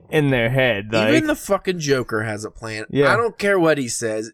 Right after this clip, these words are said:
Speaker 2: His tricks were very elaborate.
Speaker 1: Yeah.
Speaker 2: His
Speaker 1: <laughs>
Speaker 2: traps, his fucking things were very well planned out. He had a plan.
Speaker 1: <laughs>
Speaker 2: Everyone has a plan.
Speaker 1: You
Speaker 2: Uh,
Speaker 1: just don't get Joker fish without a plan.
Speaker 2: Yeah, you have to have a plan.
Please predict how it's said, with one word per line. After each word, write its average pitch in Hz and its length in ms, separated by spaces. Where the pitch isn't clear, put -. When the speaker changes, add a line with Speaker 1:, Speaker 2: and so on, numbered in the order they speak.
Speaker 2:
His 214 280
tricks - 500
were 143 160
very 131 300
elaborate. 101 460
Speaker 1:
Yeah. 117 300
Speaker 2:
His 190 120
Speaker 1:
<laughs> - 0
Speaker 2:
traps, 226 380
his 143 340
fucking 190 320
things 190 260
were 151 140
very 233 280
well 139 240
planned 120 400
out. 104 280
He 226 160
had 180 180
a - 40
plan. 151 400
Speaker 1:
<laughs> - 140
Speaker 2:
Everyone 262 420
has 180 260
a - 60
plan. 123 560
Speaker 1:
You 208 120
Speaker 2:
Uh, 196 40
Speaker 1:
just 320 260
don't 262 220
get 175 260
Joker 180 380
fish 143 340
without 151 340
a 139 60
plan. 139 720
Speaker 2:
Yeah, 151 540
you 135 200
have 202 320
to 160 80
have 135 240
a 120 80
plan. 104 480